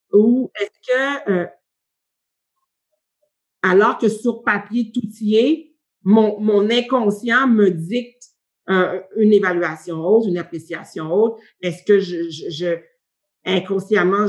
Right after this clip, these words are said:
je l'amène pas aux réunions où ça compte, ou je l'implique pas dans les dossiers où je peux le faire valoir? Parce que tout compte, là, je veux dire, c'est, c'est, mais des fois, on peut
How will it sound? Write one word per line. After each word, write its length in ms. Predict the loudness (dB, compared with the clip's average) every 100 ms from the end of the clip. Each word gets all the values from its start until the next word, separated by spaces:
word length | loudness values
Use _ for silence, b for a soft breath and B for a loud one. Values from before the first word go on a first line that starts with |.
| -4
je 320 | -10 -8 -2
l'amène 480 | -2 -2 -4 -8 -4
pas 80 | -2
aux 100 | 0
réunions 460 | -2 -6 -6 -10
où 80 | -12
ça 200 | -10 -10 -4
compte, 220 | -4 -2
ou 40 |
je 120 | -2
l'implique 400 | 0 0 -4 -20 _
pas 180 | -2 0
dans 140 | 0
les 120 | -2 -2
dossiers 540 | -2 -6 -8 -8 -10 b b
où 160 | -2 -2
je 220 | -2 -2
peux 140 | -2 0
le 120 | -2
faire 380 | -2 -4 -4 -4
valoir? 380 | -6 -2 -2 -4
Parce 140 | -8
que 100 | -4
tout 160 | 2 2
compte, 340 | 2 -2 -4 -6
là, 100 | -4
je 80 |
veux 60 | 2
dire, 140 | 4
c'est, 140 | 4 0
c'est, 140 | -6 -10 -18 -20 _ _ 0
mais 140 | 2
des 140 | 2
fois, 300 | -2 0 0 0
on 80 | 0
peut 260 | -4 -6